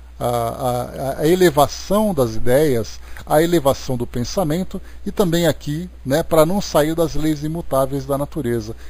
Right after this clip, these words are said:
Então, se ele não conseguiu compreender ainda,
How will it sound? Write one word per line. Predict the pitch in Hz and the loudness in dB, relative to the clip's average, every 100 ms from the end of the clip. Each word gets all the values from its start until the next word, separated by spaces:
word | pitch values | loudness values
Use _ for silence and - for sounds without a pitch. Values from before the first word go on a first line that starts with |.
| - - | -12 -2
Então, | 233 | 0
se | - 214 | 0 0
ele | |
não | 180 | 0
conseguiu | 170 160 - 147 143 | -2 -4 -4 -4 -4
compreender | 139 131 139 135 139 156 | -4 -4 -2 -2 -2 0
ainda, | 143 156 170 190 | 0 0 -4 -6